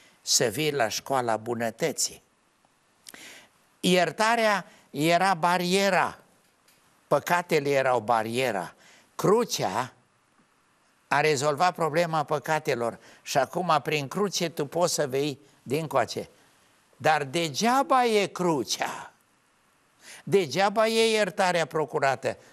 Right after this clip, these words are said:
dacă tu vrei să rămâi în răutate. Tragedia, spune Domnul Iisus în Ioan trei cu șaisprezece, șaptesprezece, că odată venită lumina în lume,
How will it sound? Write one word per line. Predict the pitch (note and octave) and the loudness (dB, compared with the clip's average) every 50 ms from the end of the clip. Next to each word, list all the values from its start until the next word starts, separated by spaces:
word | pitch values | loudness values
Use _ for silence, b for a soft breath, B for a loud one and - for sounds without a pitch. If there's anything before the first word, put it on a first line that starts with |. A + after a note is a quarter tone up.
| B B B | B B B
dacă | - C#3 C3+ - - C3 | 0 0 0 2 0 -2
tu | A2+ - D3 | -2 -2 -2
vrei | B2 A#2+ C#3 C#3 B2+ | -2 0 0 0 0
să | - - B2+ | 0 -2 0
rămâi | A#2+ A#2 A#2+ B2 B2+ B2 A2+ G#2 F#2+ - _ _ _ _ _ _ _ _ - | 0 -2 -2 -2 -4 -4 -4 -6 -8 -12 _ _ _ _ _ _ _ _ -4
în | - B2 | -2 0
răutate. | A#2 A#2 A2+ A#2 - - A2+ G2 - - - - - _ _ _ _ _ _ _ _ _ _ _ _ _ _ _ _ _ B B B B B B B B B B _ | 2 2 0 0 0 0 -2 -2 -2 -6 -18 -20 -20 _ _ _ _ _ _ _ _ _ _ _ _ _ _ _ _ _ B B B B B B B B B B _
Tragedia, | - C#3+ C3+ C3 A#2+ B2 C3 A#2+ G#2+ E3 G#3 A3+ A3 E3+ C#3+ | 0 2 2 2 2 -2 -4 -4 -2 -2 -2 0 0 0 0
spune | B2 - - - C#3+ C#3 B2+ B2 | -2 -2 -4 -4 -4 -2 -2 -2
Domnul | A#2+ G#2+ B2 B2+ B2+ B2+ B2 A#2 | -2 0 -2 -2 -2 -4 -6 -6
Iisus | A#2 G#2+ - - C3+ A#2 - - | -6 -4 -4 -4 -4 -2 -4 -4
în | C3 A#2+ A#2+ | -4 -6 -8
Ioan | A#2 A#2 A#2+ A#2+ A2 A2 A2+ | -6 -4 -4 -4 -4 -8 -10
trei | - C3 A#2+ A2+ G#2+ G#2+ | -8 -6 -4 -4 -4 -6
cu | - - A#2 G#2+ | -8 -10 -12 -10
șaisprezece, | - - - C3 A2+ A2 A2 - - - A#2 A2 G#2+ G#2+ G#2 - - | -10 -6 -4 -2 -2 -2 -4 -10 -12 -10 -10 -8 -8 -8 -8 -10 -10
șaptesprezece, | G#2+ - B2+ B2 A#2 - - A2+ G2+ - - B2 A#2+ A#2 A#2 - | -6 -2 -2 -2 -2 -4 -10 -12 -10 -10 -8 -8 -6 -6 -8 -8
că | - B2 A#2+ A2+ b b b b b b b b | -10 -14 -14 -14 b b b b b b b b
odată | - B2 A#2+ A#2 D3+ F3+ F3 - G3 | -2 -2 2 2 2 0 2 0 -2
venită | E3 E3 D3 C3 C3+ D3 D3 - - B2+ | 0 0 0 -2 -2 -6 -6 -6 -6 -4
lumina | A#2 A#2+ A#2+ A2 A2 C3+ C#3 B2 A2+ G#2+ | -4 -4 -6 -6 -6 -6 -6 -4 -4 -4
în | G#2 G2 | -4 -4
lume, | G2+ A2+ G#2+ G2+ G2+ G#2 A#2+ D#3 | -4 -4 -4 -4 -4 -6 -6 -8